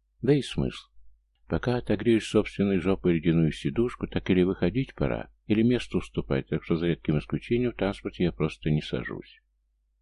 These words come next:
Вездесущие бабки, которым всегда и везде надо, чуть ли не сходу начали переругиваться. И, признаться, я так и не понял, по какому поводу. Хм, да и нужен ли им повод?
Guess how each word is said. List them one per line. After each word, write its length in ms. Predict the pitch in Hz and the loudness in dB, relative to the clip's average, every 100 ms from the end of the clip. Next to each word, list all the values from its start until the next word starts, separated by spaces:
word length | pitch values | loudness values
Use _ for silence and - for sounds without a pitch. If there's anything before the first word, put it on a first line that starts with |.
| _ | _
Вездесущие 680 | - 78 80 - 95 - 87 | 2 4 2 2 0 0 -2
бабки, 400 | 82 101 110 78 | 0 0 -2 -4
которым 340 | 76 78 76 76 | -2 -2 0 0
всегда 420 | - 73 78 85 | -2 -4 -2 0
и 60 | 82 | 2
везде 400 | 82 71 - 76 | 0 -2 0 2
надо, 500 | 85 101 80 - - | 2 0 -2 -4 -6
чуть 220 | - 98 95 | -4 -4 0
ли 80 | |
не 120 | 95 90 | 0 0
сходу 420 | - 123 117 104 | -4 -2 -2 -2
начали 340 | 98 - 95 | -2 -2 -2
переругиваться. 960 | - 107 110 80 57 55 60 - - - _ _ _ _ - | -2 0 2 0 -2 -4 -6 -10 -12 -14 _ _ _ _ -4
И, 80 | 85 | -2
признаться, 540 | 95 95 147 - 127 | 0 0 -2 0 -2
я 60 | 117 | 0
так 220 | 120 - | -2 0
и 40 | |
не 100 | 113 | -2
понял, 300 | - 123 117 | 0 0 0
по 160 | - 101 | 0 -2
какому 400 | 98 - 98 95 | -2 0 0 -2
поводу. 580 | - 123 110 104 - - - | -4 -6 -6 -8 -12 -16 0
Хм, 220 | - 67 - _ _ _ - | 2 2 -2 _ _ _ -2
да 140 | 82 | 2
и 100 | 71 | 2
нужен 380 | 64 67 80 80 | 2 -2 -2 0
ли 120 | 82 | 2
им 120 | 87 | 0
повод? 400 | - 113 127 - | 0 0 0 -4